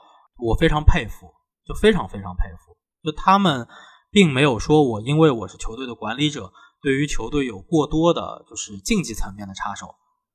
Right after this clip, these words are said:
他们其实是把这个事情交给了一个很好的一个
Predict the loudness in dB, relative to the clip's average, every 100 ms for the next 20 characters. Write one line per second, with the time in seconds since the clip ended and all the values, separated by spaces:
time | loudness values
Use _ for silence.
0 | _ 2 2 2 -4 -4 -4 -4 -4 -4
1 | -4 -4 -4 -4 -10 -12 -2 -2 -2 -6
2 | -8 -10 -10 -8 -6 -6 -8 -14 -12 -10
3 | -8 -8 -10 -12 -16